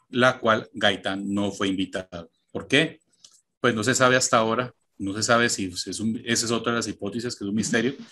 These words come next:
que era que ya se tenía planeada la muerte de Gaitán por, por parte, por parte de, de, de Roa, y pues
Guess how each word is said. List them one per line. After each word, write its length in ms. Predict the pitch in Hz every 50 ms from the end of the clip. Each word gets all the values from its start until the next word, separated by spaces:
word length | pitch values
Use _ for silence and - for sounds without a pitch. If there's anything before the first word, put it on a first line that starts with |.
| - - - - - _ _ _
que 260 | - - 107 101 101 98
era 180 | 98 113 117
que 120 | - - 98
ya 120 | 101 98
se 120 | - 120
tenía 300 | - 110 98 95 98 104
planeada 380 | - 110 101 92 92 95 101 107
la 80 | 107 95
muerte 280 | 92 92 90 - -
de 120 | 110 110 110
Gaitán 440 | 117 120 120 - 131 127 135 127 - - - - _ _ _ _ _ _ _ _ _ _
por, 480 | - - 104 101 95 98 98 95 92 -
por 220 | 104 101 95 -
parte, 560 | - 101 95 - - 123 117 110 101 98 92
por 220 | 92 - 98 - -
parte 280 | 101 98 95 - -
de, 260 | 113 110 104 101 98 92
de, 480 | - 95 92 90 90 90 90 87 87 87 - _ _ _ _ _ _ _ _ - -
de 120 | - 127 131
Roa, 360 | 127 127 127 123 139 147 - - - _ _ - - _ _ _ _ _ - - - - _ _ _ _ _ -
y 340 | 151 160 180 170 - - _ _ _ _ _ _ _ _ _ _ _ _ _ _ _ _ - _ _ _ _ _ _ _ _ _ _ _ _ _ _
pues 600 | - 113 110 107 - - - - - - - -